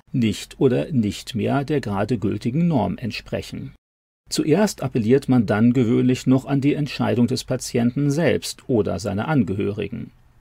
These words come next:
Entscheiden die aber nicht so, wie sie sollen, wie die Gesellschaft es von ihnen erwartet, wie beispielsweise im Fall des zwölfjährigen Archie, dann wird über den Kopf der Patienten und seiner Eltern trotzdem dessen Tod beschlossen.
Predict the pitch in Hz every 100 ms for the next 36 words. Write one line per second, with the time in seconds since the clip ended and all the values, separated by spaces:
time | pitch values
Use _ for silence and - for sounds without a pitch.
0 | _ 127 117 - 117 113 107 101 156 101
1 | 104 123 202 - 92 95 92 90 104 101
2 | 98 98 110 131 139 - _ 117 104 101
3 | 98 113 127 120 - 113 - 101 123 107
4 | 117 107 123 135 135 135 - 98 82 110
5 | 110 - 110 120 113 120 107 104 - 110
6 | - - - 117 107 120 110 104 110 135
7 | 131 135 - 120 - _ 156 160 139 165
8 | 180 156 160 165 - 123 - 117 - 107
9 | - 117 110 - 120 127 160 131 110 117
10 | - 107 104 123 131 - 117 - - 95
11 | 95 - 107 - 98 78 - 110 - 131
12 | 87 - -